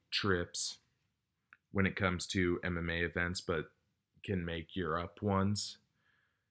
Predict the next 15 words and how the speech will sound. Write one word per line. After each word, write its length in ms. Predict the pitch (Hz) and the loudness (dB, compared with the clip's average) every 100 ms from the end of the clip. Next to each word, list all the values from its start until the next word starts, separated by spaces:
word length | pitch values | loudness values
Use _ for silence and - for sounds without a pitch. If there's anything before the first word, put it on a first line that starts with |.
| _ | _
because 840 | - 95 92 90 85 82 80 - - _ _ _ _ _ _ _ _ _ | -6 -2 2 2 2 -2 -4 -6 -8 _ _ _ _ _ _ _ _ _
the 100 | 101 | 2
U 220 | 95 117 | 6 6
F 140 | 120 | 4
C 220 | - 127 101 | 2 4 4
makes 880 | 92 87 90 110 - - - - - _ _ _ _ _ _ _ _ _ _ | 4 4 4 2 -2 -8 -6 -6 -12 _ _ _ _ _ _ _ _ _ _
Europe 420 | 98 107 110 110 | 2 4 4 0
cards, 680 | - 117 113 120 120 - - 98 _ | 2 6 8 6 4 -2 -4 -10 _
but 420 | 104 92 87 - _ _ _ _ _ _ - - | 4 4 2 -4 _ _ _ _ _ _ -20 0
they 100 | 101 | 0
don't 300 | 98 98 98 | 2 0 0
have 220 | 101 95 | -4 -2
a 60 | 90 | -2
separate 800 | - 104 92 - 98 85 80 - _ _ _ _ _ _ _ | 0 0 -2 0 -2 -2 -6 -12 _ _ _ _ _ _ _
promotion 1040 | - 113 92 90 92 92 104 95 90 90 | -2 0 0 0 -2 -2 -2 -2 -2 -6